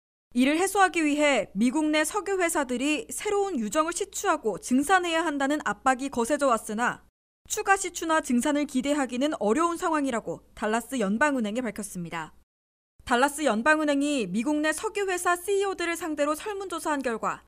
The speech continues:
대부분은 추가 시추나 증산할 계획이 없다고 답했습니다. 특히 국제유가가 백 달러를 훌쩍 넘어 백이십 달러까지 급등해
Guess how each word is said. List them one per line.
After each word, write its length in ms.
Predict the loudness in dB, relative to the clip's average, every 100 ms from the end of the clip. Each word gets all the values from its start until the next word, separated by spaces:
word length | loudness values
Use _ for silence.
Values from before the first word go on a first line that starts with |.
| _ _ _
대부분은 640 | -2 0 -2 -2 -2 -2 -6
추가 320 | -6 -2 -2
시추나 540 | -2 -8 -2 2 2
증산할 500 | 0 -2 0 0 0
계획이 460 | 0 0 0 -2 -4
없다고 500 | -4 -4 -2 -2 -2
답했습니다. 760 | -4 -4 -6 -6 -6 -6 -6 _ _ _ _ _ _
특히 300 | -4 0 0
국제유가가 880 | 0 -2 0 0 2 2 6 6 6
백 220 | 2 0 4
달러를 320 | 4 4 0
훌쩍 320 | -2 -2 -2
넘어 420 | 0 2 0 0
백이십 520 | -2 -4 -4 -4 0 4
달러까지 480 | 4 4 2 2
급등해 500 | -2 -4 -4 -4 -6